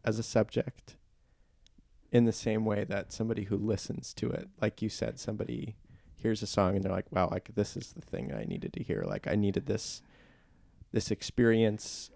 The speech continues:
or this whatever articulated in a certain way." It helps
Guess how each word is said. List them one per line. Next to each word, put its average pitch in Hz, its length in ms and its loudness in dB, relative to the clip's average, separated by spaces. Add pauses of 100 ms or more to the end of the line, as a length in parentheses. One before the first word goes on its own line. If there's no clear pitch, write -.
or 98 160 4
this - 640 -6 (380)
whatever 98 540 2
articulated 98 720 0
in 107 100 0
a 101 60 -2
certain - 360 -2
way." 98 220 2
It - 120 -4
helps - 480 -4